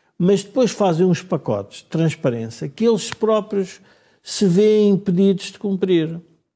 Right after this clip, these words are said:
E o exemplo acabado é que o regime não se consegue entender, os dois partidos maioritários, sobre a reforma da justiça e da relação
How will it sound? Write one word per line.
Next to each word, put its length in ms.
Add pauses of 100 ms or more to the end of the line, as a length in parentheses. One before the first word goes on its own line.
(480)
E 140
o 60
exemplo 360
acabado 640
é 140
que 120
o 80
regime 360
não 180
se 100
consegue 440
entender, 480
os 100
dois 220
partidos 640 (360)
maioritários, 760 (420)
sobre 240
a 60
reforma 360
da 120
justiça 580
e 100
da 160
relação 680